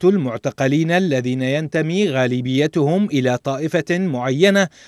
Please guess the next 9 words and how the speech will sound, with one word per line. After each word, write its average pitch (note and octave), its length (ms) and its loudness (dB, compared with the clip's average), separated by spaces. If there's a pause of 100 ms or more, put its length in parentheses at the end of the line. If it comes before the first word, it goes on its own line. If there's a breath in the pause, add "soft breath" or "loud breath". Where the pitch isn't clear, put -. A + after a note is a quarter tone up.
(140 loud breath)
ومن G3+ 280 6
محافظات G#3 680 0
بعينها C3+ 840 0
تجري C3+ 600 0
وسط C3+ 420 -2
انعدام C#3 760 0
أسس C#3 340 -4
المحاكمات C#3 840 -2
العادلة D#3+ 540 2